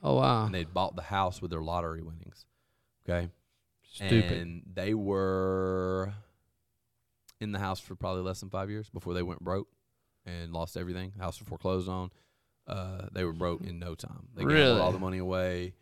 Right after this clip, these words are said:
Speaker 2: Again, when you don't, when you don't earn it, you don't get the lessons that you need to have it.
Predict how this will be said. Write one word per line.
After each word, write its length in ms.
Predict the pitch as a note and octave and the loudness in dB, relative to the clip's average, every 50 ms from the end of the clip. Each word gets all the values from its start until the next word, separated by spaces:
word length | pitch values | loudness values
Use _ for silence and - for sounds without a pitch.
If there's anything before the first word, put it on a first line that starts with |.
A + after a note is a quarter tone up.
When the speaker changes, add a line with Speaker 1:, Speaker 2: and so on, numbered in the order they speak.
| _ _ _ _ _ _ | _ _ _ _ _ _
Speaker 2:
Again, 560 | G2 F2 F#2 A2+ A2 G#2 F2+ F2 E2+ E2+ E2+ E2+ | -8 -2 0 0 2 2 0 0 -2 -6 -8 -8
when 80 | F2 F2 | -8 -6
you 60 | F2 | -2
don't, 260 | F2 G2 G2 G#2 - | 0 2 2 2 0
when 120 | G2+ F#2 F#2 | -2 -6 -4
you 60 | F2+ | 0
don't 240 | F#2+ G#2 A#2+ A#2 - - | 2 2 2 2 2 0
earn 240 | A2+ A#2+ B2 A2+ G2+ | 2 2 4 4 2
it, 160 | F2 - - | 0 -4 -6
you 120 | - F#2 F#2 | -8 -10 -6
don't 340 | F#2 G2 G2 G2+ G2 G2+ | -4 -2 -2 -2 -4 -4
get 120 | G#2 F#2 - | -8 -8 -6
the 100 | G2+ F#2 | -4 0
lessons 560 | F#2+ G#2 G2+ F#2+ - - F#2+ F#2 F#2 F2+ F#2 | 2 2 2 2 -2 -6 -8 -8 -8 -8 -8
that 100 | F#2+ - | -8 -8
you 120 | F2+ F2+ F#2 | -6 -2 0
need 420 | F#2+ G#2 G#2+ G2 F#2 E2+ D#2+ - | 2 2 2 2 0 -2 -4 -8
to 80 | E2+ E2 | -10 -4
have 320 | E2 G2 F#2+ F#2 F2 D#2+ | 0 2 2 4 2 0
it. 80 | E2+ | -4